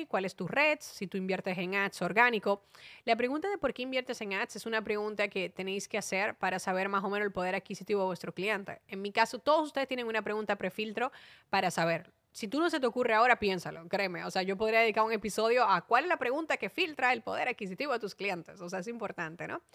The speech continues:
Y entonces, mira, fíjate que a lo de ads me dijo, "He invertido en ads con algunos lanzamientos, pero a veces me da la impresión que no". Y oye lo que me dice él ya.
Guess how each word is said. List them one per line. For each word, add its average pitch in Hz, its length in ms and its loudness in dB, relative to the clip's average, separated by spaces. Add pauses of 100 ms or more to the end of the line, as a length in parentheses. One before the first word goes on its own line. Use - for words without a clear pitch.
(600)
Y 233 240 2
entonces, 254 580 2 (340)
mira, 240 340 2
fíjate 247 320 0
que 262 60 2
a - 20 6
lo 208 100 2
de 196 100 2
ads 214 240 4
me 240 120 -2
dijo, 208 380 2
"He 214 100 -2
invertido 254 420 -2
en 226 100 -4
ads 233 220 0
con 220 140 -4
algunos 202 260 -2
lanzamientos, 226 500 -2
pero 226 140 0
a 180 40 4
veces 190 200 -2
me 202 80 0
da 190 60 0
la 196 60 -4
impresión 196 360 -6
que 180 100 -6
no". 156 160 -8 (120)
Y 247 120 0
oye 262 180 6
lo 294 80 8
que 269 100 0
me 196 100 0
dice 202 380 0
él 175 100 0
ya. 160 260 -2